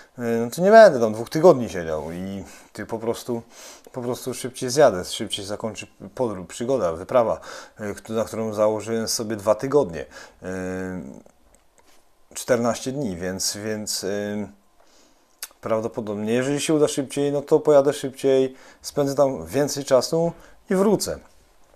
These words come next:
Jeżeli się okaże, że będę jechał dłużej, że nikt nie będzie tego stopa zabrać, chociaż no, mm, wiem, że jest słabo z tym stopem, ale, e, dwieście kilometrów dziennie to nie jest jakiś duży, mm, rekord, że ani sukces,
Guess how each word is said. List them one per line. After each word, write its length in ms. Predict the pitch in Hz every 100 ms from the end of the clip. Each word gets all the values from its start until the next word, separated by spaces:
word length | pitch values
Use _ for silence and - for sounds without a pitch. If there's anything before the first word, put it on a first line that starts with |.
| _ -
Jeżeli 340 | 113 117 127 127
się 120 | 131
okaże, 340 | 120 139 135
że 100 | 131
będę 160 | 127 131
jechał 180 | 127 120
dłużej, 480 | 127 113 107 110 - - - - -
że 220 | 113 123
nikt 200 | 139 143
nie 140 | 147
będzie 280 | 127 127 117
tego 200 | 127 127
stopa 300 | - 147 135
zabrać, 380 | 123 131 139 127
chociaż 240 | 127 120
no, 180 | 135 139 131 - - _
mm, 480 | 127 127 131 127 127 - - -
wiem, 420 | - 104 170 180
że 140 | 120 120
jest 200 | 127 -
słabo 480 | 143 131 101 95 98
z 60 |
tym 160 | - 110
stopem, 400 | - 104 110 107
ale, 260 | 104 107 110 - - - -
e, 200 | 107 101
dwieście 300 | 120 - 131
kilometrów 500 | 131 127 117 117 110
dziennie 340 | 113 113 110
to 140 | 127
nie 120 | 127 123
jest 220 | 107 -
jakiś 260 | 98 110
duży, 480 | 107 120 117 107 110 107 - - - - _ -
mm, 200 | 110 107 -
rekord, 640 | 117 113 120 143 143 - - -
że 140 | 104
ani 140 | 107 104
sukces, 580 | 127 123 - 143 -